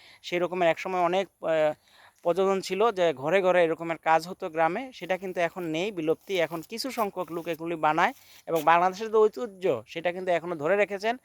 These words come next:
আমাদের রাজ-, রাজবল্লভ কাকু। ওনার জন্য আমরা শুভকামনা। আপনি ভালো থাকবেন,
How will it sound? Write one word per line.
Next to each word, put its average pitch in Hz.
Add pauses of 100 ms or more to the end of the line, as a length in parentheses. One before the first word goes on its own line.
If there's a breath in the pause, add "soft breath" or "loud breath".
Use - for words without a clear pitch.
(260 loud breath)
আমাদের 165 (320 soft breath)
রাজ-, 170 (340 soft breath)
রাজবল্লভ 175
কাকু। 214
ওনার 165
জন্য 160
আমরা 160
শুভকামনা। 208
আপনি 160
ভালো 165
থাকবেন, 208